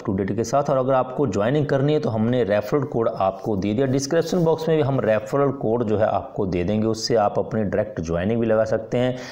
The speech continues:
नेक्स्ट वीडियो में हम आपको बताएंगे कैसे आप अपनी ज्वाइनिंग खुद से लगा सकते हैं। अगर आपको हमारे through ज्वाइनिंग लगानी है तो हमारा कॉन्टैक्ट नंबर फिर से आप नोट कर लीजिएगा, एट नाइन ज़ीरो वन टू एट ज़ीरो वन थ्री वन, एट नाइन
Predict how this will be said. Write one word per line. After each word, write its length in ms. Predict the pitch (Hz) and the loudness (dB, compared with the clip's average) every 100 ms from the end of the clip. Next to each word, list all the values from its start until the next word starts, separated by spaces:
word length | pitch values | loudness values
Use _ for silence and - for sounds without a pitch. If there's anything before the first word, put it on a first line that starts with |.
| - | -4
नेक्स्ट 300 | 156 214 - | 0 2 2
वीडियो 240 | 156 151 147 | 2 2 2
में 80 | 131 | 2
हम 260 | 123 120 113 | 0 0 0
आपको 260 | 104 - | 0 0
बताएंगे 460 | 98 95 90 95 117 | -2 0 0 0 0
कैसे 380 | 117 107 104 131 | 0 0 0 0
आप 200 | 104 - | 0 0
अपनी 220 | 90 107 | -2 -2
ज्वाइनिंग 380 | 95 87 90 117 | -2 0 0 -2
खुद 200 | 117 123 | -4 -6
से 180 | 120 123 | -2 -2
लगा 260 | 92 82 82 | 0 0 0
सकते 340 | 87 87 - | -2 -4 -2
हैं। 180 | 101 98 - - - | -2 -2 -6 -8 -2
अगर 200 | 117 123 | 2 4
आपको 320 | 110 - 131 | 2 0 -2
हमारे 320 | 104 110 151 | 0 2 2
through 220 | 170 147 120 | 0 0 2
ज्वाइनिंग 300 | 120 127 117 | 0 0 0
लगानी 360 | 92 95 110 | 2 2 2
है 120 | 110 | 0
तो 100 | 113 | 0
हमारा 300 | 101 92 95 95 | 0 0 0 0
कॉन्टैक्ट 380 | 98 98 151 - | -2 -2 -2 0
नंबर 260 | 156 151 143 | 2 2 0
फिर 140 | 143 | -2
से 140 | 131 131 | 0 0
आप 180 | 113 | 2
नोट 220 | 107 104 - | 0 -2 0
कर 120 | 101 | 0
लीजिएगा, 300 | 101 101 104 - | 2 0 0 -2
एट 400 | 101 110 127 131 120 | -2 0 0 0 -2
नाइन 580 | 92 90 98 113 113 95 | 0 0 0 0 0 0
ज़ीरो 320 | 95 98 104 104 87 | 0 0 0 0 0
वन 280 | 95 104 98 - | 0 0 -2 -2
टू 300 | 98 101 98 95 | -2 -2 -2 -2
एट 260 | 98 95 | -2 -2
ज़ीरो 260 | 85 90 98 | -2 -2 -2
वन 460 | 90 92 113 117 113 - | -2 -2 0 -2 -4 -6
थ्री 240 | 80 82 | -4 -4
वन, 280 | 76 98 87 - - - - _ - | -2 -2 -2 -6 -14 -16 -20 _ -6
एट 460 | 107 117 135 135 127 | -2 2 0 0 0
नाइन 680 | 98 92 95 101 113 127 | 0 0 0 0 0 -2